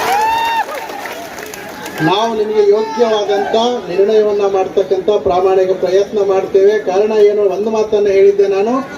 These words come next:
ಮಗಳಕೋಡ್ ಮಠ ನಿಮ್ಗೆ ಗುಲಾಲ್ ಹಚ್ಚಿ ಹೋಗ್ತದೆ ಅನ್ನುವಂಥ ಮಾತನ್ನ, ಇದನ್ನ ನೀವು ತಲೆಯಾಗಿ ಇಟ್ಕೋರಿ.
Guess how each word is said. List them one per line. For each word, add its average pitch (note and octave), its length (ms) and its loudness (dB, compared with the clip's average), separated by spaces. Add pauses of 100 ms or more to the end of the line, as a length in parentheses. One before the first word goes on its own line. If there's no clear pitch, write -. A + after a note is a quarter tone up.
(280)
ಮಗಳಕೋಡ್ G3 460 2
ಮಠ F#3 140 -2
ನಿಮ್ಗೆ G3+ 300 0
ಗುಲಾಲ್ F#3+ 380 2
ಹಚ್ಚಿ G3 220 0
ಹೋಗ್ತದೆ G3 420 2
ಅನ್ನುವಂಥ F#3 400 -2 (120)
ಮಾತನ್ನ, F#3 400 -2 (600)
ಇದನ್ನ G#3+ 400 2
ನೀವು A#3 140 4
ತಲೆಯಾಗಿ A3 440 0
ಇಟ್ಕೋರಿ. A3+ 640 0